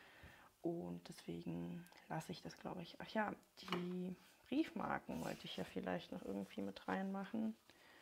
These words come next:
Muss ich jetzt gucken, welche noch gut dazu passen. Die hier ist ganz schön cool.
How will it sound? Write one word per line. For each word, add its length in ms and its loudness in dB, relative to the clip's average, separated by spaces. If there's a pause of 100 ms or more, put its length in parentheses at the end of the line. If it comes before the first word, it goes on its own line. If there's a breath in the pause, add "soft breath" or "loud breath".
(360 loud breath)
Muss 160 -8
ich 80 -8
jetzt 220 -8
gucken, 400 -2
welche 300 -2
noch 200 -2 (440 loud breath)
gut 220 -6
dazu 360 -4
passen. 540 -6 (1600 soft breath)
Die 80 -4
hier 220 0
ist 320 -10
ganz 180 0
schön 160 -4 (160)
cool. 260 2